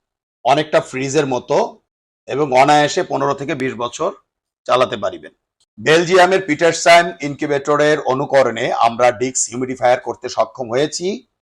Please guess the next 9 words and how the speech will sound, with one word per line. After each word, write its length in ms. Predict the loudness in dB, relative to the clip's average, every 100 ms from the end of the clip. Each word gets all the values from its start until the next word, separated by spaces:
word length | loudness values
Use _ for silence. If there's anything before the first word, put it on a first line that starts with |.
| _ -6
যেখানে 460 | -2 0 2 2
একটি 280 | 0 0 4
আল্ট্রাসনিকে 800 | 4 4 0 -2 -4 -2 0 -2 -8 _ _ _ 0
বছরে 540 | 2 2 0 0 0 -4 _ _
পাঁচ 180 | 2 2 0
থেকে 200 | -6 -2
বারোটি 600 | 2 2 2 -4 -8 -10 _
কিনতে 320 | -6 -4 -2 2
হয় 280 | 4 2